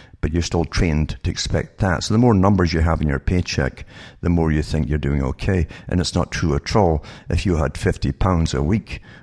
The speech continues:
or fifty dollars a week in the U S back in nineteen hundred, you were doing okay, believe you me, and you could bu-, buy an awful lot for one dollar or one pound back then, uh, not a cup of coffee like today.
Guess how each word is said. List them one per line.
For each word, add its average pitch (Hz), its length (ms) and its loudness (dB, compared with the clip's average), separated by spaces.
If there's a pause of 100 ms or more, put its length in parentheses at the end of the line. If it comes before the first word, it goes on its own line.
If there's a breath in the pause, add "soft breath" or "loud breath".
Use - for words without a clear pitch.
(120)
or 78 80 -2
fifty - 380 -2
dollars 95 440 2
a 82 60 0
week 80 320 -2
in 82 80 0
the 80 60 2
U 80 260 2
S 80 180 0
back - 280 -4
in 73 100 0
nineteen 71 400 0
hundred, 90 560 0 (300 loud breath)
you 95 160 0
were 85 100 2
doing 80 340 0
okay, 80 520 0
believe 82 280 0
you 76 120 0
me, 87 240 2 (340 loud breath)
and 85 140 2
you 76 60 -2
could 80 200 -2
bu-, 85 160 2
buy 92 240 0
an 82 100 2
awful 85 320 0
lot 78 200 0
for 80 120 -2
one 78 220 2
dollar 78 320 0
or 76 80 0
one 73 240 0
pound 95 340 2
back 78 220 0
then, 90 320 0 (400 loud breath)
uh, 80 160 0
not 90 180 2
a - 40 -4
cup 85 200 -4
of 73 80 -6
coffee 90 300 0
like 71 220 0
today. 80 420 0